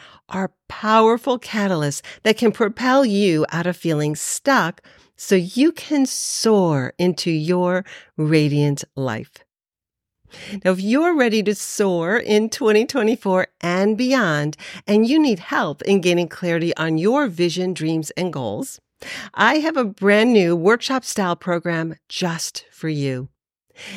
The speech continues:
In my program, Divinely Designed Dreams, Live Your Radiant Life, you will partner with God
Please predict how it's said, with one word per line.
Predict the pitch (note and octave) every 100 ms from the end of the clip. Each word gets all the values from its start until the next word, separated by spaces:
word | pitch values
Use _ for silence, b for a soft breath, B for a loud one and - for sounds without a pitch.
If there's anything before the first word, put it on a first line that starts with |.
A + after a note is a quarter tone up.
| G3 -
In | G#3+ C#4
my | B3+ C#4
program, | C#4 B3+ G#3 F#3+ E3 D#3 D3+
Divinely | D3 D3+ F3+ F#3 G#3
Designed | G#3+ A#3 G3+ F#3+ F#3+
Dreams, | E3+ D#3+ D3 D#3 D3+
Live | E3+ E3 F#3+ G#3
Your | A#3 A3
Radiant | F#3 F3+ F#3 F3+
Life, | C#3+ C#3 C#3 - B B F3
you | E3+ E3+ C4
will | B3+
partner | - G3 G#3 B3+
with | C#4 -
God | D3+ C#3+ D3